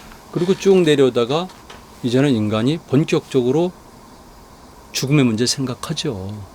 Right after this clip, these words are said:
예전엔 죽음을 당연한 것을 받아들였는데 동물들은 죽음을 당연하게 받아들이잖아요. 식물도 당연하게 받아들이고. 그런데 인간은 언제부턴가 죽음을 거부하고 싶어해요. 더 오래 살고 싶다. 아니면은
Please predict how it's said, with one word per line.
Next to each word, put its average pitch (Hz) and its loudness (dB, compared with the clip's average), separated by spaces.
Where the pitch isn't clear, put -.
예전엔 135 2
죽음을 135 -4
당연한 135 0
것을 123 0
받아들였는데 101 -4
동물들은 175 4
죽음을 127 2
당연하게 110 -4
받아들이잖아요. 92 -6
식물도 131 0
당연하게 101 -4
받아들이고. 95 -8
그런데 143 4
인간은 127 2
언제부턴가 113 -4
죽음을 123 0
거부하고 135 -2
싶어해요. 98 -6
더 120 -2
오래 123 0
살고 127 -4
싶다. - -8
아니면은 127 2